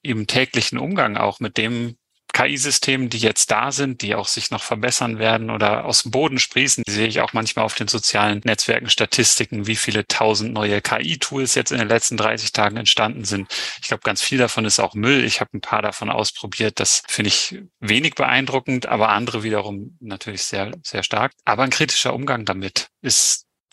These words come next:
glaube ich, ganz wichtig. Das sollte man,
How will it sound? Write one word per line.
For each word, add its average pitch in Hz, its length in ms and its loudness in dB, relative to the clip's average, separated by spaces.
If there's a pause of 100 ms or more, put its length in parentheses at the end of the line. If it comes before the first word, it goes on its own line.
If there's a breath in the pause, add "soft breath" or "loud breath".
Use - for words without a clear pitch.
glaube 101 220 0
ich, - 120 -2
ganz 113 300 -2
wichtig. - 540 2 (320 loud breath)
Das - 420 -2
sollte 147 480 2
man, 185 500 0